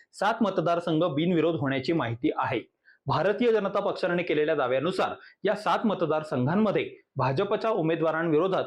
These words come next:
कुठल्याही राजकीय पक्षाने किंवा अपक्ष नेत्याने नामांकन दाखल केले नाही. अशा परिस्थितीमध्ये या सात मतदारसंघातील निवडणूक आता बिनविरोध होणार असा दावा केला जातो आहे. अरुणाचल प्रदेशचे भाजपचे मुख्यमंत्री पेमा खांडू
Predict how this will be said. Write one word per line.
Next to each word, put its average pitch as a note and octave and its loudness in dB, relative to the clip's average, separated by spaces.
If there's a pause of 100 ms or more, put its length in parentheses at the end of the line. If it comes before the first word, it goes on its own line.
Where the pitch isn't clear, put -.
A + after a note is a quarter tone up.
कुठल्याही D#3 0
राजकीय D3+ 0
पक्षाने D#3 -4 (280)
किंवा F#3+ 2
अपक्ष E3+ -2
नेत्याने F#3 0
नामांकन D3 -2
दाखल D3+ -2
केले A#2+ 0
नाही. C#3+ -4 (420)
अशा G3+ -2
परिस्थितीमध्ये F3+ 0
या F3+ 2
सात F#3 -2
मतदारसंघातील E3 -2
निवडणूक D3+ 0
आता E3+ -2 (340)
बिनविरोध F#3+ 2
होणार F3 -2 (160)
असा F#3 -2
दावा C3+ 0
केला C#3 0
जातो F3+ 0
आहे. A#2 -2 (440)
अरुणाचल G#3+ 0
प्रदेशचे F#3 0
भाजपचे E3+ -2
मुख्यमंत्री D#3+ -2
पेमा C#3 -2
खांडू F3+ -2